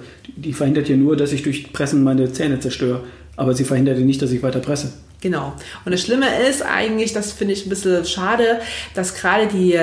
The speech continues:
Speaker 2: Menschen, die mehr pressen als knirschen, und die gibt es auch, vielleicht zu fünfzig fünfzig, dass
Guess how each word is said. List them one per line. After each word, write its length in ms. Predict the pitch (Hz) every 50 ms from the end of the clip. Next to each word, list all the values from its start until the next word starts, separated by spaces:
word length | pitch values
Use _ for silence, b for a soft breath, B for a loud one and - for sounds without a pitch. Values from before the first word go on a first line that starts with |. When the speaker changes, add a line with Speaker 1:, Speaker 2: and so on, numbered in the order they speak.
| 160 165 165 B B B B
Speaker 2:
Menschen, 440 | 190 190 208 277 302 - 247 208 185
die 180 | 190 185 180
mehr 220 | 180 170 156 143 147
pressen 480 | 147 - - - 233 - - 262 240
als 220 | - 170 180 185 -
knirschen, 380 | - 226 254 294 285 - 262
und 120 | 240 208 190
die 100 | 185 185
gibt 240 | 185 220 208 - -
es 140 | 180 -
auch, 380 | - - - 240 - - - - B B B B B B B B
vielleicht 320 | - - 170 170 165 - -
zu 60 | 185
fünfzig 440 | - - 220 240 226 - 208 190 -
fünfzig, 600 | - 262 311 311 - - - 254 262 262 - B B B B
dass 240 | B 180 - - -